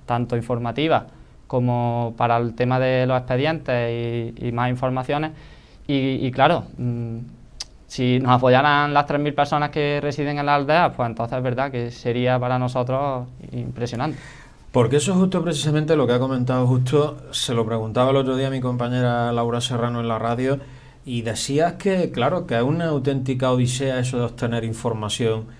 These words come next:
Speaker 2: en el ayuntamiento matriz, pese a,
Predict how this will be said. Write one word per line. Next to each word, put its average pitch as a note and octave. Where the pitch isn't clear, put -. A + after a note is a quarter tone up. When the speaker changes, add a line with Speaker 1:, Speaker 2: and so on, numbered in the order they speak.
Speaker 2:
en G#2+
el G#2+
ayuntamiento G#2+
matriz, G2
pese A2+
a, G#2